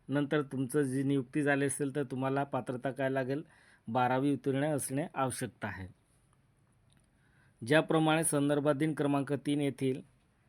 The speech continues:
दिन दोन दोन दोन हजार तेवीस रोजीच्या शासन निर्णयामधील परिषद क्रमांक दोन ड येथील खालीलप्रमाणे सुधारणा करण्यास शासन मान्यता देण्यात येत आहेत. तर यानुसार या जीआरमध्ये शासनाने मान्यता दिली,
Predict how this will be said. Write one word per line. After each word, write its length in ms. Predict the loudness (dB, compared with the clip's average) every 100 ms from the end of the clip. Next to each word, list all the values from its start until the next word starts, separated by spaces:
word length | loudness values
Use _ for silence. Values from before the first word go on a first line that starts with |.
| _ _ -4
दिन 220 | -2 2
दोन 300 | 4 4 4
दोन 480 | 2 2 0 -2 0
दोन 180 | 0 0
हजार 240 | 0 0
तेवीस 400 | 0 -2 0 -2
रोजीच्या 300 | -2 -2 -2 -2
शासन 400 | -4 -4 -2 -2
निर्णयामधील 480 | 0 0 0 -2
परिषद 400 | -2 -4 -2 -4 -4
क्रमांक 460 | -2 -2 -2 -2 -4
दोन 360 | -2 0 0
ड 60 | 2 2 2 -2
येथील 300 | -2 -2 -4
खालीलप्रमाणे 640 | -2 -2 -2 0 0 0
सुधारणा 440 | -2 -2 -2 -2 -2
करण्यास 300 | -4 -4 -4
शासन 400 | -4 -6 -4 -4
मान्यता 420 | -2 -4 -2 0
देण्यात 300 | 0 0 -2 -4 -16 -20 -2
येत 200 | 0 2
आहेत. 180 | -2 -4 -8 -20 -4 4
तर 60 |
यानुसार 500 | 8 8 6 2 2
या 220 | 4 4
जीआरमध्ये 560 | 4 2 2 0 0 0
शासनाने 580 | 0 -4 -2 -2 0 -2
मान्यता 440 | -2 -2 -2 0
दिली, 300 | 0 0 -2